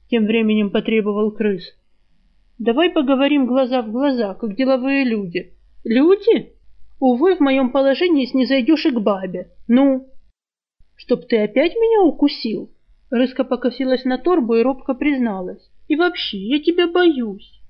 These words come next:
«Правильно делаешь. Но если не будешь злить, не укушу». «В смысле, в руки взять боюсь. Я вообще крыс терпеть не могу с детства».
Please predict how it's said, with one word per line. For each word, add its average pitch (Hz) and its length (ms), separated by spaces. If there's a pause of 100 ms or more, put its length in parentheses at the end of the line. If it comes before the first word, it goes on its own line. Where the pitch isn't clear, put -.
(480)
«Правильно 254 480
делаешь. 202 600 (320)
Но 226 100
если 262 240
не 285 120
будешь 277 340
злить, 392 300
не 269 120
укушу». 311 640 (1600)
«В - 60
смысле, 330 400
в 285 100
руки 330 320
взять 220 340
боюсь. 233 540 (160)
Я 269 100
вообще 339 240
крыс 302 300
терпеть 294 460
не 220 80
могу 202 340
с 196 100
детства». 214 600